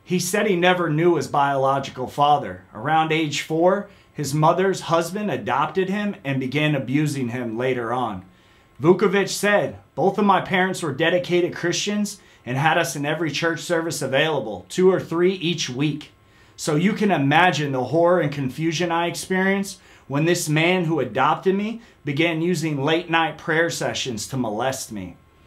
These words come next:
Also, he beat me with a custom two-by-four."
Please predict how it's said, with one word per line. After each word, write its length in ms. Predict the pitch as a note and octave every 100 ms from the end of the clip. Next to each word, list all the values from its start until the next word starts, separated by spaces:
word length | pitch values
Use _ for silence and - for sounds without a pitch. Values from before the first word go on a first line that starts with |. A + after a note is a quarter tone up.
| _ - _ -
Also, 440 | D#3+ G#3 - F3+
he 100 | D#3
beat 260 | C#3 F#3 G3+
me 80 | F3+
with 180 | F#3+ D#3
a 80 |
custom 520 | - - F#3 - D3 C3+
two-by-four." 840 | - G#3 D#3+ B2 A#2 B2+ A2 F2+